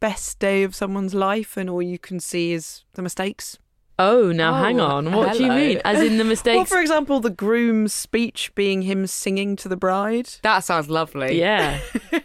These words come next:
Speaker 3: I
Speaker 1: Or
Speaker 3: think
Speaker 1: the
Speaker 3: that's a great
Speaker 1: lilac,
Speaker 3: success.
Speaker 1: the lilac bows tied to the back of every guest's chair.
Speaker 3: Tied to the back of every guest.
Speaker 2: <laughs> Tying every guest together.
Speaker 1: Um, the funerals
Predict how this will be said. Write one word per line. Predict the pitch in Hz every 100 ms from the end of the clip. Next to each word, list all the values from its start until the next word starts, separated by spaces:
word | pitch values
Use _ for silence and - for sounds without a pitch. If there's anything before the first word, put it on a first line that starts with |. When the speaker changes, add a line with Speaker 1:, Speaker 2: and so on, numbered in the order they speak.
| - - _ -
Speaker 3:
I | - 226
Speaker 1:
Or | 233
Speaker 3:
think | 233
Speaker 1:
the | 233
Speaker 3:
that's |
a | 233
great | 226 -
Speaker 1:
lilac, | 226 208
Speaker 3:
success. | 196 220 196 254 -
Speaker 1:
the | 220
lilac | 226 220 226 220 214 196
bows | 208 220 233 226
tied | - 214 196
to | 190
the |
back | 196 202 202
of |
every | 196 190 190
guest's | 196 202 - -
chair. | - 208 247 349 _ _
Speaker 3:
Tied | - 180
to |
the | 165
back | 156 156
of |
every | 143 143
guest. | 165 165 - -
Speaker 2:
<laughs> | 226 - - 311 -
Tying | 302 285 262 269 262 247 233 214
every | 208 190
guest | 190 185
together. | - 170 208 165 139 143 - - - 185 175 -
Speaker 1:
Um, | 202 196 202
the | 247
funerals | 214 320 339 349 311 277 -